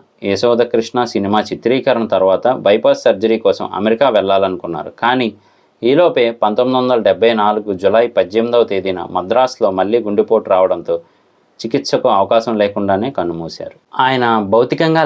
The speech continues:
లేకపోయినప్పటికీ కూడా ఆయన చిత్రాల ద్వారా మహానటునిగా ఎప్పటికీ తెలుగు వాళ్ళ గుండెల్లో నిలిచిపోతారు. ఇక్కడనే కాదండి, వేరు వేరు కంట్రీల్లో కూడా ఆయన ఫ్యాన్స్ చాలామంది అయితే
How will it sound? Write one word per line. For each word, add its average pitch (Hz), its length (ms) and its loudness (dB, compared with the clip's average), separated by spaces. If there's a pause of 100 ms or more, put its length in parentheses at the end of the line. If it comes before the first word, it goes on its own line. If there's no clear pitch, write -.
లేకపోయినప్పటికీ 123 800 -2 (100)
కూడా 107 160 4 (320)
ఆయన 104 160 -2 (120)
చిత్రాల 147 460 0
ద్వారా 110 240 2 (180)
మహానటునిగా 113 680 0 (200)
ఎప్పటికీ 120 380 -2 (120)
తెలుగు 107 320 2
వాళ్ళ 104 200 2 (120)
గుండెల్లో 95 360 0 (220)
నిలిచిపోతారు. 98 640 -2 (880)
ఇక్కడనే 160 420 2 (120)
కాదండి, 135 420 2 (460)
వేరు 135 260 4
వేరు 143 160 4 (100)
కంట్రీల్లో 143 540 2
కూడా 135 180 4 (320)
ఆయన 120 160 0 (160)
ఫ్యాన్స్ 147 460 0 (560)
చాలామంది 143 540 2
అయితే 143 140 0